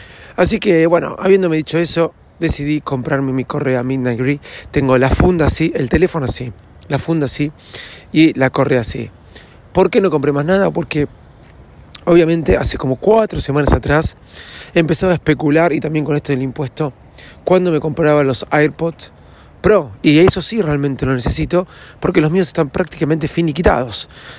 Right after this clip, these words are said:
Este, la batería se acaba enseguida. Conclusión, esos AirPods Pro me están llegando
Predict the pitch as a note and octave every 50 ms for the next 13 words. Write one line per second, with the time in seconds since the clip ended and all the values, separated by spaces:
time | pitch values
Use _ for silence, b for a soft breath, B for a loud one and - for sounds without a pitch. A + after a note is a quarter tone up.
0 | B B - B2 - - - C#3 B2+ B2 A#2+ C3+ C3 C3 C3+ D3+ - - - D#3
1 | - F3 D3+ D3 C#3+ B2+ - - D3 D3+ C#3+ A2+ E2 - - - - - - -
2 | - B B B B B B B B B B B B B B B B B - -
3 | G#3 A3+ F#3 G3 G#3+ F#3 - - A#3 A3 F#3 F#3+ A3 - - - - - F3 D#3
4 | - - - F#3+ D#3+ F#3+ F3+ - - E3 F3 F3+ - - - - C#3 - F3 F3
5 | D#3+ - D#3+ D#3 D#3+ E3+ E3+ F3 F3 -